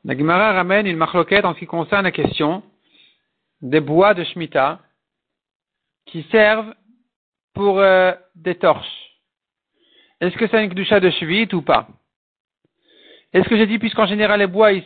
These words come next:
servent plutôt pour les braises, donc c'est pas comme des aliments, des fruits ont une Kedusha de Shvit. Or les fruits, en même temps que on en profite, le fruit se, il disparaît, il se détruit.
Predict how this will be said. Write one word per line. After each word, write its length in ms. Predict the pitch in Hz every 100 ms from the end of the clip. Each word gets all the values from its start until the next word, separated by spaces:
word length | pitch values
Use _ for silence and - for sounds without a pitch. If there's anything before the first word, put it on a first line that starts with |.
| -
servent 240 | 202 175
plutôt 220 | 196 202
pour 160 | 190 185
les 100 | 180
braises, 300 | 175 196 170
donc 140 | 165 -
c'est 80 |
pas 140 | 165 196
comme 340 | - 185 175 - _ _ _ _ -
des 200 | 165 170
aliments, 500 | 175 170 160 185 _
des 160 | 156 175
fruits 240 | - 220
ont 80 | 202
une 120 | 196
Kedusha 280 | 185 180 196
de 120 | 175
Shvit. 440 | - 143 143 233 - _ _ _ - - _ _ _ _
Or 200 | 170 175
les 100 | 196
fruits, 540 | 180 233 233 240 285 - _ _ _ _ _
en 80 | 165
même 200 | 180 226
temps 220 | 240 247
que 520 | 226 226 208 190 160 - _ _ -
on 120 | 160
en 120 | 185
profite, 480 | - 175 - 262 262 _ _ _ _ _ -
le 200 | 151 185
fruit 340 | - 247 240 -
se, 480 | 214 202 196 185 - _ _ _ -
il 80 | 160
disparaît, 520 | 185 - 226 208 180
il 100 | 156
se 80 | 170
détruit. 500 | 202 202 220 170